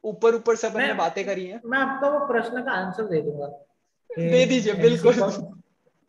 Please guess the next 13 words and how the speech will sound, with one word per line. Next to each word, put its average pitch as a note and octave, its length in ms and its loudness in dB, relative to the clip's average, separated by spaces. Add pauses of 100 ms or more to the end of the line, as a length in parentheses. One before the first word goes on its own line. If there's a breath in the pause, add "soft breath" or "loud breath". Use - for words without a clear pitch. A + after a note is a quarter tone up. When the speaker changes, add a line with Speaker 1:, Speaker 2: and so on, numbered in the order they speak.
(460)
Speaker 2:
ये - 220 -8 (120)
आपने A3+ 280 -2
scam A#3+ 320 2
nineteen A#3+ 400 0
नाइंटी A#3 260 0
टू A3 140 2
देखी F#3 540 -2 (260)
है? G#3+ 100 -6
Speaker 1:
Right। G#3 320 -4 (1040)
Speaker 2:
उसमें G#3 220 -6
हर्षद G#3+ 340 0
मेहता G#3+ 320 -2
थे। - 440 -12